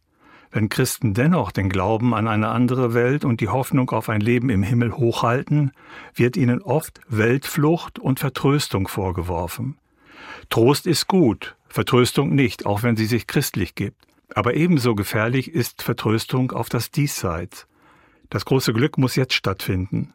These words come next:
Der Himmel soll auf Erden sein. Wir wollen alles, und zwar sofort. Da wächst die Angst, etwas zu verpassen. Das Leben wird hastig, jeder wird sich selbst der Nächste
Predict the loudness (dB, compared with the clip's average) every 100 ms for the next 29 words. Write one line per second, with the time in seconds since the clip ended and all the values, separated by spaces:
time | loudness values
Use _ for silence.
0 | -4 2 4 6 4 2 0 -6 -2 0
1 | 2 0 0 -4 -6 -10 _ _ _ 0
2 | 2 2 2 0 0 0 -4 -10 -6 -4
3 | 0 0 0 2 2 0 -6 -20 -20 -20
4 | -4 -2 2 0 -2 -6 -4 0 2 2
5 | 0 -8 -10 -4 -4 -4 -4 -2 -2 -2
6 | -2 0 -2 -4 -6 -16 -20 -20 -20 -12
7 | -2 2 6 6 6 4 4 4 2 0
8 | 0 4 4 4 4 2 2 0 2 2
9 | 2 -2 0 4 6 4 0 -4 -6